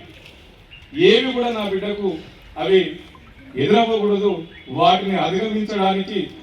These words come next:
నేను ఎన్ని కష్టాలైనా పడతా అని ఆ సాధారణమైనటువంటి మానవ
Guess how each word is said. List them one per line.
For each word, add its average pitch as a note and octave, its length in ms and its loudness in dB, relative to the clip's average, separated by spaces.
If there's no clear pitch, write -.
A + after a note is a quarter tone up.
నేను F3+ 220 -2
ఎన్ని F3 380 -2
కష్టాలైనా G3+ 600 -2
పడతా E3+ 400 -6
అని F3 340 -2
ఆ D3 320 -2
సాధారణమైనటువంటి F3+ 1400 -2
మానవ G3 500 0